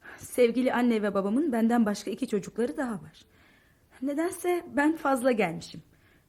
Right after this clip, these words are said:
Teyzemin çocuğu olmuyor diye beni ona vermişler. Hepsi bu. Bu nasıl bir analık babalık duygusuysa. Şey, tatlını bitirmeyeceksen kalkalım artık.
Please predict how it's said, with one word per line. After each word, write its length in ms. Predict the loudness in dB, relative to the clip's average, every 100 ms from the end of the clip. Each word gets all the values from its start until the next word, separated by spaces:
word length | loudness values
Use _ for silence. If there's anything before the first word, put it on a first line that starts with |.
| _
Teyzemin 400 | 2 4 4 0
çocuğu 320 | 0 0 2
olmuyor 460 | 4 4 2 0 0
diye 180 | 0 0
beni 160 | 0
ona 240 | 2 0 0
vermişler. 640 | -4 -8 -10 -14 -16 -20 _ _ _
Hepsi 360 | -16 -8 -6
bu. 120 | -8 -10 _ _ _ _ _ _ -20 -20 -20 -20 -20 -16 -6
Bu 120 | -4
nasıl 240 | -4 -4
bir 140 | -6 -4
analık 340 | -6 -6 -6
babalık 340 | -6 -4 -6 -6
duygusuysa. 540 | -6 -6 -10 -12 -12 -16 _ _ _ _ _ _ _ _ _ _ _ _ _ _ -10 -8 -8 -12 -16 -20 -20 -20 _ -16
Şey, 400 | -6 -2 -2 -4
tatlını 400 | -6 -4 -2 -2
bitirmeyeceksen 680 | -2 0 0 0 -4 -4 -2
kalkalım 440 | -2 -4 -4 -6
artık. 340 | -8 -10 -16